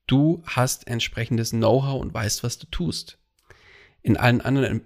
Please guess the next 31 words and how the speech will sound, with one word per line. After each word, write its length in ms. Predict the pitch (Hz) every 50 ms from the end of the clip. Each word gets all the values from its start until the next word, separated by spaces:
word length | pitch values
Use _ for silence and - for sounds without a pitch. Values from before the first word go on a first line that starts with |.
| _
äh, 240 | - 113 110 110 101
in 120 | 113 113
allen 260 | - - 120 123 - -
<laughs> 40 |
anderen 360 | - - - 170 151 139 135 120
Fällen 540 | - - - - 135 135 160 135 113 107 -
empfehle 320 | 113 110 - 123 123 135
ich 80 | 127 -
tatsächlich, 560 | - 117 - - - 120 131 131 120 - -
das 340 | - 117 123 123 - - -
Ganze 460 | - 110 113 120 - - 117 - -
an 180 | 107 113 123 - -
einen 320 | 113 107 107 110 110 107
Profi 500 | - - - 101 104 107 - - 104 82
auszulagern. 840 | 95 - 110 113 113 - - - 110 104 104 - - - - - _ _ _ _ _ - - - - _ _ _
Warum? 580 | - 104 110 113 - 147 160 196 226 233 240 - _ _ - - - - - - - _ _ _ _ _ _ _ _ _ _ _ _ _ _
Ja, 140 | - - - - - - - - -
letztlich 340 | 135 123 - - 139 131 151
ist 240 | 147 - - _ _ _ _ _ _ _ _ _
das 220 | - 127 127 - -
Podcast-Cover 720 | - - - - - 156 147 - - - - 139 151 143
deine 500 | 123 113 120 113 120 147 170 170 156 120
visuelle 560 | 117 123 143 160 147 147 151 151 151 147 131
Visitenkarte 720 | 120 120 113 107 113 123 - - 131 - 131 113 113 - 113
für 160 | - - -
den 140 | - 107 110
Podcast. 560 | - - 113 - - - - - - - -
Sieht 540 | - 113 - - 143 156 156 - _ _ -
diese 340 | 139 143 147 139 131 127 120
billig 520 | 113 120 - 120 117 117 110 - - -
aus, 560 | - - 117 127 156 202 226 - - - -